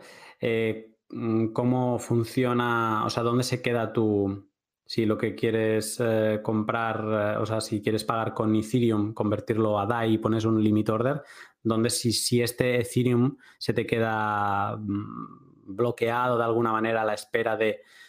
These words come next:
Eh, o, o le, lo generas algún tipo de acceso, ¿sabes cómo funciona esto? Para, para que se, claro, porque tú vas a, vas a pagar tu ordenador, vas a cerrar tu wallet y entiendo que debe haber, debes haber generado algún tipo de orden para que se active, eh, en el momento en que llegue a ese precio.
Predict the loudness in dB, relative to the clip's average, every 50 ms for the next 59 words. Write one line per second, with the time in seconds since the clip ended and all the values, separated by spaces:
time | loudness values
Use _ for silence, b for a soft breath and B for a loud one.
0 | B B B B -2 0 2 2 2 2 2 2 2 0 0 0 -2 -4 -4 -4
1 | -4 -4 -4 -4 -4 -2 -2 -2 -2 -2 -2 0 0 2 0 2 0 -2 0 0
2 | 0 0 -2 -4 -4 -4 -2 -2 -2 -2 0 -2 -2 -2 -2 -4 -4 -4 -4 -8
3 | -6 -4 -2 -2 0 0 -2 -4 -2 -4 -2 -2 0 0 0 0 0 -2 -2 -2
4 | -4 -4 -4 -4 -4 -2 0 0 0 0 -2 -4 -8 _ -2 -2 -2 -2 -2 -4
5 | -4 0 0 2 2 2 0 -2 -2 -2 -2 -2 -2 -2 -4 -4 -4 -2 -2 -2
6 | -2 0 0 -2 -2 -4 -2 0 2 2 2 2 2 2 2 2 0 2 2 0
7 | 0 0 -2 -4 -4 -6 -6 -2 -2 -2 -2 0 -2 0 2 2 2 2 0 -2
8 | -6 B B B B B B B B B 0 2 2 4 2 2 0 0 2 2
9 | 2 0 0 0 0 0 0 2 2 2 2 2 2 0 0 -2 -4 -4 -2 -2
10 | -2 0 -2 -4 -4 -4 -2 0 0 0 2 0 0 2 2 2 2 0 0 0
11 | 2 2 4 4 2 2 2 0 0 0 0 -2 -2 -4 -4 -8 -4 -4 -4 -4
12 | -4 -2 0 2 2 2 2 0 B B B B B B B B B -2 0 0
13 | 0 0 0 0 0 0 2 2 2 2 2 2 2 2 2 2 2 2 2 2
14 | 2 2 2 2 2 2 2 2 0 -2 -4 -4 -8 -10 -6 -4 -4 -4 -4 -10
15 | -14 -16